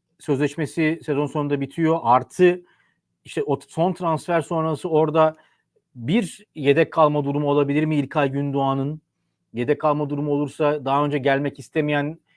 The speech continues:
İlkay Gündoğan Türkiye'ye fikrini değiştirebilir mi? Önümüzde bir süre var, e, Perşembe günü gece,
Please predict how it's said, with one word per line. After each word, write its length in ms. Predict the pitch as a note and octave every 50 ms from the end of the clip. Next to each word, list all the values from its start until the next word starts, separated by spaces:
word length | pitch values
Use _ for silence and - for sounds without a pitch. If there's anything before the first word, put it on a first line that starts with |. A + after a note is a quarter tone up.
| _ _ _ -
İlkay 340 | B2+ A#2+ - - C#3+ C#3
Gündoğan 340 | C3 C#3 C#3 C#3 C#3 C#3 C3+
Türkiye'ye 420 | C3 D3 C3+ - - D3+ C#3+ C#3+ C#3
fikrini 340 | C#3 C#3+ - - C#3+ C#3
değiştirebilir 540 | C3+ C#3 C3+ C3 - - D3 C#3 C3+ C#3 C#3+
mi? 260 | C#3 C#3 C#3+ C#3+ C#3 _ _ _ _ _ _ -
Önümüzde 640 | C#3+ C3+ C3+ C#3+ C#3+ C3 C3 C#3 D3+ D3 D3 D3 - _ _ _ _ _ -
bir 200 | A#2+ A2 B2+ B2+
süre 260 | - - D3 C3 D3
var, 360 | C#3 C3+ C#3 C3+ C3+ - - - -
e, 240 | - B2 A#2 A#2 A#2+
Perşembe 500 | A#2+ C3 B2+ A#2+ - - C3+ C3 C3 C3+
günü 220 | B2 B2 C3 C3+ C3
gece, 340 | B2 B2 A2+ C3 C3 C3